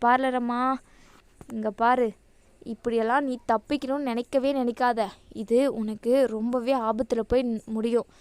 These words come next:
என்ன விஷயம், எ-, என்னெல்லாம் பொய் சொல்லிருக்கியோ எல்லாத்தையுமே என்கிட்ட சொல்லிரு பரலரம்மா. நான் உனக்கு நல்லது மட்டுமே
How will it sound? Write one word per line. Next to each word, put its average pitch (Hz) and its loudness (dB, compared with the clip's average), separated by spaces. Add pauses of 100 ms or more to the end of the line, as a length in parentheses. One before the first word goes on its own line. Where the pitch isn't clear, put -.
(300)
என்ன 240 -2
விஷயம், 269 -2
எ-, 240 -2
என்னெல்லாம் 302 0
பொய் 285 0
சொல்லிருக்கியோ 254 2
எல்லாத்தையுமே 254 -4
என்கிட்ட 277 -4 (100)
சொல்லிரு 254 -2 (120)
பரலரம்மா. 226 -2 (720)
நான் 226 -2
உனக்கு 226 -6
நல்லது 247 -2
மட்டுமே 247 -2